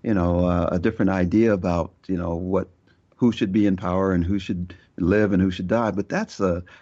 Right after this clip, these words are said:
that's really small in comparison to what the majority of the people in the world all have this same idea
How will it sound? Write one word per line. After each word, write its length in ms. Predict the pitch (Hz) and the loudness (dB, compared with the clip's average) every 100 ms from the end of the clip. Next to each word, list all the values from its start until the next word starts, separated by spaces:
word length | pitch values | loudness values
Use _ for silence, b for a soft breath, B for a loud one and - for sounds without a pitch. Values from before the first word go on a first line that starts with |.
| b | b
that's 220 | 196 - | -6 -2
really 260 | 123 196 160 | 0 2 0
small 420 | - 120 127 165 | -2 -2 0 0
in 60 | 110 | -2
comparison 560 | 104 92 110 101 110 90 | -2 -2 -2 -2 -4 -4
to 260 | 110 95 | -2 0
what 260 | 90 98 - - b b - | 2 0 -2 -16 b b 2
the 60 | |
majority 580 | 92 90 85 131 214 214 | 2 4 2 2 2 2
of 120 | 165 120 | 0 0
the 60 | |
people 400 | 95 135 139 143 | 0 0 2 2
in 80 | 139 | 4
the 80 | 135 | 2
world 440 | 113 95 85 90 - | 2 2 2 -2 -8
all 280 | - 117 123 | -6 -2 0
have 260 | 110 98 98 | 0 0 2
this 180 | 92 | 0
same 460 | 90 - - 123 123 | 0 -10 -4 0 2
idea 560 | 113 107 95 90 87 | 2 2 2 4 2